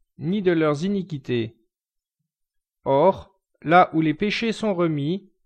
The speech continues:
il n'est plus question d'oblation pour le péché. Ainsi donc, frères, puisque nous avons, par le sang de Jésus, un libre accès dans le sanctuaire, par la voie nouvelle et vivante qu'il a inaugurée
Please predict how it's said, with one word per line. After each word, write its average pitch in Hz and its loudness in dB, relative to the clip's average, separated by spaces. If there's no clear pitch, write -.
il 175 -2
n'est 170 2
plus 226 -4
question 208 -2
d'oblation 196 2
pour 214 -2
le 190 0
péché. 123 -4
Ainsi 196 0
donc, 165 -2
frères, 156 2
puisque 202 -4
nous 185 0
avons, 180 2
par 160 4
le 165 2
sang 214 0
de 180 2
Jésus, 190 -2
un 156 -2
libre 190 0
accès 190 2
dans 151 0
le 147 0
sanctuaire, 175 -2
par 170 4
la 180 8
voie 175 4
nouvelle 220 4
et 165 2
vivante 196 0
qu'il 160 -2
a 147 2
inaugurée 185 0